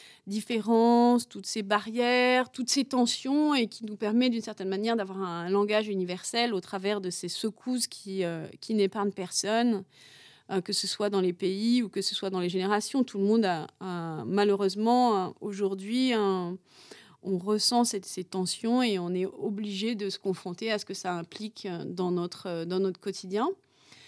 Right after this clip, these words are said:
Cette bascule qui s'est opérée lorsque j'étais devant, devant la mer au Finistère, je me suis dit, euh, «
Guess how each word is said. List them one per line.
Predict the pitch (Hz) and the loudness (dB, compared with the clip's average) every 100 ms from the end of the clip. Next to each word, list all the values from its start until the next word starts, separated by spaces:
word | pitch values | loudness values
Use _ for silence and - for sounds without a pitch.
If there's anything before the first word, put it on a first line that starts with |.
| - _ _ | -20 _ _
Cette | - 262 214 | -4 -2 2
bascule | 254 - 359 330 | 0 4 6 6
qui | 294 | 4
s'est | 247 226 | -4 2
opérée | 196 247 226 247 285 | 4 4 0 2 4
lorsque | 269 220 - 202 | 4 2 -4 -4
j'étais | 202 196 226 | -4 -6 -4
devant, | 208 208 196 185 180 | -2 0 0 0 -2
devant | 190 208 208 | -2 -2 0
la | 208 196 | 0 0
mer | 214 240 | 2 2
au | 233 | 2
Finistère, | 220 208 202 - 269 294 | 0 -4 -6 -2 0 2
je | 254 | 0
me | |
suis | 220 214 | -2 -6
dit, | 196 233 254 | -6 -2 0
euh, « | 233 | 0